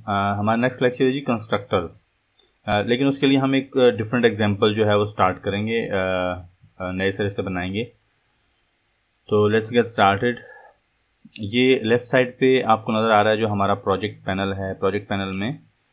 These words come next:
अ, जो main folder है उसको expand करें and then source को and then package को, तो आपको main का मेन डॉट जावा नज़र आ जाएगा। तो ये आपका code file है मेन डॉट जावा।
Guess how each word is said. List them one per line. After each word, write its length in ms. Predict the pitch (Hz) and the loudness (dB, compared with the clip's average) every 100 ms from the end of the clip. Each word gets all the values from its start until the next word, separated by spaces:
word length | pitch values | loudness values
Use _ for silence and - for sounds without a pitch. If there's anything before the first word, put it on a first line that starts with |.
| _ | _
अ, 340 | 95 92 95 92 | -4 -2 0 -2
जो 200 | 90 95 | -2 -2
main 360 | 95 95 104 107 | -2 -2 -4 -2
folder 280 | 107 101 104 | -2 -2 0
है 200 | 107 104 | 0 -2
उसको 280 | 101 - 107 | -4 -4 -4
expand 440 | 107 - 101 101 | -4 -6 -6 -4
करें 380 | 101 98 101 95 | -4 -4 -6 -6
and 200 | 92 92 | -6 -6
then 260 | 92 95 | -6 -8
source 440 | - - 110 110 110 | -14 -6 -2 -2 -2
को 360 | 104 98 98 _ _ _ _ _ - | -2 -2 -4 _ _ _ _ _ -10
and 100 | 92 92 | -6 -4
then 140 | 98 98 _ _ _ _ - | -6 -8 _ _ _ _ -6
package 320 | 101 101 - | -4 -6 -8
को, 120 | 95 | -10
तो 120 | - | -8
आपको 400 | - 95 95 - | -4 0 0 0
main 480 | 98 98 110 117 113 | -2 0 0 2 0
का 460 | 107 98 95 - _ _ _ _ _ - | 2 2 2 -2 _ _ _ _ _ -6
मेन 280 | 101 110 107 | -2 0 2
डॉट 220 | 98 92 | 2 2
जावा 300 | 95 90 92 | 0 2 0
नज़र 220 | 90 87 | 0 -2
आ 100 | 78 | -2
जाएगा। 440 | 78 78 - - _ _ _ _ _ - | -4 -8 -10 -16 _ _ _ _ _ -4
तो 60 | |
ये 80 | 104 | 2
आपका 240 | 107 110 | 2 2
code 420 | 104 - 107 104 107 | -4 0 0 0 2
file 240 | 101 98 | 0 0
है 340 | 95 113 - _ | -2 -6 -10 _
मेन 240 | 95 98 98 | -8 -4 -2
डॉट 240 | 92 85 | -2 -2
जावा। 420 | 78 78 76 82 | -4 -4 -4 -10